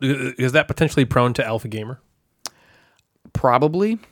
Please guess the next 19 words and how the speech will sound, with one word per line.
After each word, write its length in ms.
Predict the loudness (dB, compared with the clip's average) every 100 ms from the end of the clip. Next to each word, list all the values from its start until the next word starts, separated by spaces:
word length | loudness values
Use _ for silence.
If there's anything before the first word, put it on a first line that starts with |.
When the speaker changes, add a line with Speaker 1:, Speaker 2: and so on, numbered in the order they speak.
| _ _ _ _ _
Speaker 2:
Uh, 180 | 2 4
but 140 | 4 4
there's, 300 | 4 4 2
you 100 | 4
know, 80 | 4
with 280 | 4 2
powers, 380 | 0 2 4 4
there's 140 | 4 2
a 40 |
lot 180 | 0 0
to 60 |
think 220 | -2 -4 -2
about, 340 | 0 0 -2
and 300 | -4 0 0 2
you 140 | 2
can 160 | 2 2
ul-, 220 | 4 4
ultimately 360 | 4 2 2 0
just 180 | 0